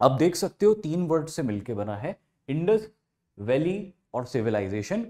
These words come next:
इसको समझने के लिए इस नक्शे पे आते हैं। इंडस एक रिवर का नाम है, वैली वो इलाका है जहां पर वो बहा करती थी, और सिविलाइजेशन, सिविलाइजेशन क्या होता है? आप हम सब सिविलाइज्ड कहे जाते हैं,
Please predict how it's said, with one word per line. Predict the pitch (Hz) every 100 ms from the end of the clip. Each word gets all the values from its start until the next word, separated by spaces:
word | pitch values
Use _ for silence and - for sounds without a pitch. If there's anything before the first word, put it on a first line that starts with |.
| - _
इसको | 196 - - 277
समझने | 196 139 135 156 190
के | -
लिए | 113 110 180 - _ _
इस | 170 -
नक्शे | 123 110 - 156
पे | 139
आते | 101 - _
हैं। | - _ _ _ _ _ _ _ _ _ _ -
इंडस | 165 214 262 - - - - _
एक | 156 151
रिवर | 147 143 170
का | 185
नाम | 180 185 165
है, | 190 208 - _
वैली | 110 123 170 226 240 117 -
वो | 131 196
इलाका | - 120 117 117 190
है | 185 202
जहां | 143 135 147
पर | 160 165
वो | 151 151
बहा | 113 110 156
करती | 151 147 - 170
थी, | 170 170 220 226 _ _ -
और | 135
सिविलाइजेशन, | - 147 131 127 139 143 180 180 185 107 90 - _ _ _ _ _ _ _
सिविलाइजेशन | 139 151 185 180 160 170
क्या | 156 127
होता | 104 95 98
है? | -
आप | 117 139 151
हम | 131 131 127 -
सब | 160 -
सिविलाइज्ड | - 120 131 160 127 127
कहे | 120 113 123
जाते | 107 98
हैं, | 110 135